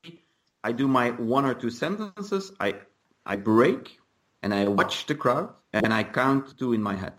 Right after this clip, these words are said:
and I don't say anything. And that sucks the whole attention straight to you. It's scary,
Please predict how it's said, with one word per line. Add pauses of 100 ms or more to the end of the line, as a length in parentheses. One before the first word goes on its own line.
and
I
don't
say
anything.
And
that
sucks
the
whole
attention
straight
to
you.
It's
scary,